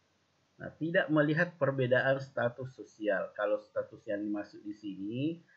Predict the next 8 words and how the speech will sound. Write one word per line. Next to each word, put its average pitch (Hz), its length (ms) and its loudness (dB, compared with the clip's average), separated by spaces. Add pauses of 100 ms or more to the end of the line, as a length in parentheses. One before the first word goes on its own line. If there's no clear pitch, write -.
(260)
adalah 101 960 0 (480)
jabatan. 101 1120 -2 (240)
Si - 160 -16
kembar 175 480 2
menolak. 139 480 0 (240)
Ya, 117 240 -10
di 104 240 -10 (400)
kutipan 101 480 -10